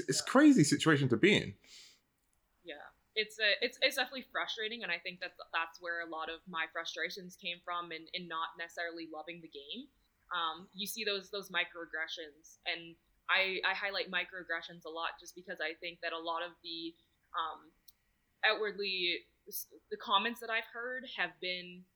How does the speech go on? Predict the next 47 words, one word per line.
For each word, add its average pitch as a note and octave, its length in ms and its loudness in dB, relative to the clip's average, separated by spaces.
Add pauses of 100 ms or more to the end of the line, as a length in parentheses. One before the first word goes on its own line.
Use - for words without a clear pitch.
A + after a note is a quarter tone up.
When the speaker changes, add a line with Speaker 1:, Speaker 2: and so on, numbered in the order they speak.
(120)
Speaker 2:
microaggressions, D#3+ 880 -2
and E3+ 140 2
at E3+ 120 0
that E3+ 240 0
point, F3 320 -10
those F#3 180 -4
people F#3 200 -18
don't F3+ 260 -10
realize D#3+ 720 -6
that D#3+ 140 2
they're D#3+ 160 -4
microaggressions. D#3 840 -6
So, D3+ 380 -4 (400)
um, D#3+ 320 -4 (180)
whether G3 260 2
it's - 300 -6 (200)
asking F#3+ 460 0
me F3 280 -4
if E3+ 80 -12
I, E3 300 0 (400)
well, F#3 120 -4
a, F#3+ 280 2
a - 20 -4
lot G#3 180 2
of G#3 120 -2
times G3 280 -2
they're F#3+ 140 -12
like, F#3 100 -10
"Whoa, B3+ 300 -6
like, F#3+ 160 -6
are, F3+ 180 0
are F#3 140 -4
you F#3 160 -12
good? A3 320 -6
Like, F3 240 -6
do F#3 80 -18
you, F3 320 -10
do F#3 80 -18
you E3+ 100 -14
start? A3 460 -4
Like, F3+ 160 -14
do E3+ 80 -20
you - 80 -20
play?" A#3+ 320 -4
And G3 80 -4
I'm F#3 80 -14
like, F3+ 100 -10